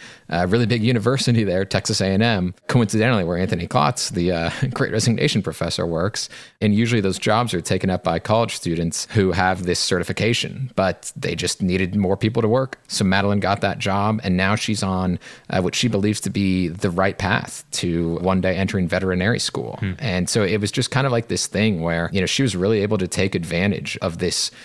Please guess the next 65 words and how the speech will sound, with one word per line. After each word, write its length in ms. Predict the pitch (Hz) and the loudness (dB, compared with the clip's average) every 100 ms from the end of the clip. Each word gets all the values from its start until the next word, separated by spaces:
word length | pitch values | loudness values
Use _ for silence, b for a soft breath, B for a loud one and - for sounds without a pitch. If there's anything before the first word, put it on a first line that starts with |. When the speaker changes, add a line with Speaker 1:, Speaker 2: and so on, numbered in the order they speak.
| B B | B B
Speaker 1:
very 160 | 98 95 | -2 -2
flexible 540 | - 101 - 104 87 | -2 -2 -2 -2 0
labor 260 | 82 92 98 | 0 0 0
market. 440 | 78 76 87 - _ - | -2 -2 -2 -4 _ -2
This 180 | 131 - | -2 0
is 120 | 110 | -2
kind 260 | - 113 | 2 2
of 80 | 90 | 2
like 180 | 92 90 | -2 0
a 240 | 85 80 - | 0 -2 -2
extreme 440 | 107 - - 151 92 | -2 -2 0 0 0
example 460 | - 85 82 87 | -2 -6 -4 -4
of, 140 | 85 - | -4 -6
of 120 | 101 | -2
someone 240 | - 101 | 2 2
really 160 | 92 117 | 4 2
being 180 | 107 98 | 2 2
able 200 | 98 95 | 2 0
to 40 | |
get 180 | 92 92 | 0 -2
this, 180 | - - | -2 -2
like, 240 | 82 - | -4 -2
big 240 | 104 110 - | -2 0 -2
job. 520 | 85 117 113 - - | 0 0 0 -4 -8
But 180 | - 98 - | -6 -4 -4
I 80 | |
think 180 | - 113 | 0 0
you've 120 | 98 | 0
seen 180 | - 110 | -2 0
it 160 | 87 - | 0 0
elsewhere 540 | 120 123 - 92 82 82 | 0 0 0 -2 -2 -4
for 300 | - 90 85 | -4 -4 -2
people 260 | 110 110 | -2 0
who 80 | 92 | 0
are 80 | 85 | 0
teenagers 720 | - 104 90 82 82 82 - B B | 0 0 0 -2 -2 -2 -6 B B
who 100 | - | 0
are 80 | 98 | 2
actually 220 | 98 - | 2 0
able 140 | 101 90 | 0 0
to 60 | |
get 120 | 90 - | -2 0
jobs, 300 | 104 90 - | 0 0 -2
period. 520 | - 107 82 - - - _ _ - | -2 0 0 -6 -14 -18 _ _ -4
Speaker 2:
Yeah, 180 | 156 143 | 0 0
it's 180 | 110 - | -2 -2
funny. 240 | 165 127 | 0 0
It 80 | 110 | -2
seems 400 | - 147 147 131 | -2 0 2 2
as 160 | 127 123 | 0 2
if, 240 | 120 - | 0 0
you 60 | 131 | 0
know, 140 | 113 | 2
the 80 | 107 | 2
Great 180 | 117 113 | 0 0
Resignation 480 | 113 113 110 - | 0 0 0 0
is 80 | 107 | 0
creating 400 | - 117 113 110 | 0 0 0 0
opportunities 760 | 104 107 101 - 147 123 104 - | 0 -2 -4 -2 2 2 0 -2
for 140 | 101 | -4
certain 320 | - 107 98 | -4 -4 -4
folks 340 | - 101 101 101 | -2 -2 -2 -6
like 100 | - | -2
Madeline. 460 | 123 127 113 113 | 0 0 0 0
But 160 | 107 | 0